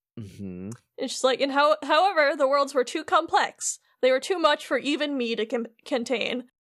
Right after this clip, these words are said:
Speaker 2: And then it came to me. I can go conquer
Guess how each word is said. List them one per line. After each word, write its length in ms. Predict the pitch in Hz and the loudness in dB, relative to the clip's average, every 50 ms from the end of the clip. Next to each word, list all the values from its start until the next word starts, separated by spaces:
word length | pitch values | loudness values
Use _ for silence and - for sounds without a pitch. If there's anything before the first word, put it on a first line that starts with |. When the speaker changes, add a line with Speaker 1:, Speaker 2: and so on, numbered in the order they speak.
| _ _ _ _ _ _ _ | _ _ _ _ _ _ _
Speaker 2:
And 80 | 285 311 | 0 2
then 80 | 320 | 2
it 140 | 392 453 453 | 2 0 -2
came 140 | - - 440 508 554 554 | -2 0 2 2 2 2
to 100 | 427 294 | 0 -2
me. 360 | 240 220 - - - - - _ _ _ _ _ _ | 0 0 -2 -4 -6 -8 -12 _ _ _ _ _ _
I 160 | - 247 330 453 - | 0 0 0 0 0
can 120 | 494 381 | -2 0
go 160 | 302 285 262 269 | 2 2 2 2
conquer 440 | - 302 247 262 269 262 330 349 | 2 2 0 2 0 0 0 0